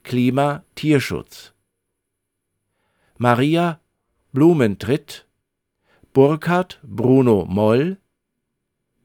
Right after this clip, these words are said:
Christian Lips. Wahlvorschlagsnummer zehn.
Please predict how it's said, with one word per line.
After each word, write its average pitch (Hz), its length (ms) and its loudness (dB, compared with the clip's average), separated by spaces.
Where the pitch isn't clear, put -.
Christian 151 640 -2
Lips. - 540 -4
Wahlvorschlagsnummer 139 1500 -4
zehn. 95 600 -8